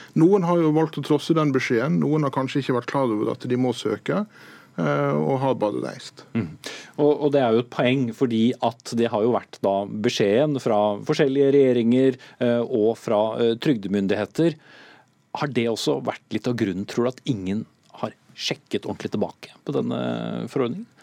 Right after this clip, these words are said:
Speaker 1: Ja, eh, det er Nav som er, eh, fagansvarlig instans her, uansett hvordan man snur og vender på dette.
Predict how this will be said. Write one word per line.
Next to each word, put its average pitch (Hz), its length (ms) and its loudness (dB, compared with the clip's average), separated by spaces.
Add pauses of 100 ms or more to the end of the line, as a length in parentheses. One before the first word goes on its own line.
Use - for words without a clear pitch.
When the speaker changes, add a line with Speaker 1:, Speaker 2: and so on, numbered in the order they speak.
(100)
Speaker 1:
Ja, 120 300 -4 (160)
eh, 147 560 4
det 151 320 2
er 165 220 4
Nav 147 340 2
som 135 220 -2
er, 139 260 2
eh, 127 260 0
fagansvarlig 120 1080 -2
instans 120 520 -4
her, 104 200 -4
uansett 123 560 -4
hvordan 123 160 0
man 117 140 -2
snur 127 320 0
og 107 80 0
vender 113 240 0
på 117 180 -4
dette. 113 380 -2